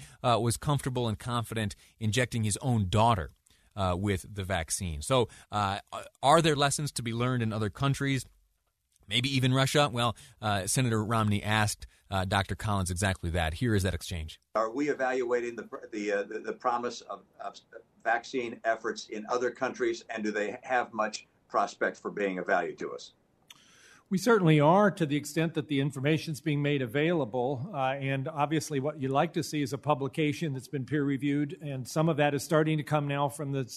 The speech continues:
Speaker 3: uh, vaccines that are being developed in China and Russia.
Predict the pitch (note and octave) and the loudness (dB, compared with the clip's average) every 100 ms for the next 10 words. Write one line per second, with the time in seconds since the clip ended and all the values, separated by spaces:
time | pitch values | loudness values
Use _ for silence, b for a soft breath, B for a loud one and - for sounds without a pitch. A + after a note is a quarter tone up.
0 | - D3+ C#3+ A2+ C#3+ - D#3+ D3+ D3+ C#3+ | -8 -6 -6 -2 -4 -2 -4 -4 -2 -4
1 | C#3 C#3+ C#3 B2+ C3+ C#3 C#3 C3+ A#2 C#3+ | -2 -2 -4 -2 0 0 -2 -8 -4 -2
2 | C#3 C3 C3 B2 C3 B2+ | -2 -4 -2 0 -2 -2